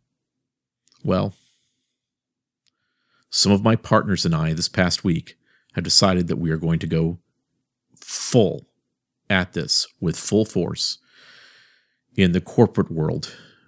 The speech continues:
and in the world of transportation and travel. We're up against quite a bit, but we need to do this.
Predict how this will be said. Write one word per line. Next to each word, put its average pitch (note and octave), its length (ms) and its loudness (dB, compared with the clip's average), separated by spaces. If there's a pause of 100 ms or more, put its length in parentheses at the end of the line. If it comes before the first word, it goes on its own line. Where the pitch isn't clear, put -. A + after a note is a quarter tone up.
(140)
and F#2+ 100 0
in F2+ 120 4
the F2+ 80 4
world F2 360 6
of D#2+ 100 -8
transportation - 840 -2
and E2+ 120 -2
travel. G2+ 340 -2 (2750)
We're F#2+ 200 4
up - 180 0 (200)
against G#2 400 4
quite F#2 220 2
a D#2+ 60 0
bit, - 220 -4 (1700)
but F2 180 2
we F#2+ 100 2
need F#2 200 6
to D2 40 -4
do A#2+ 240 2
this. - 440 0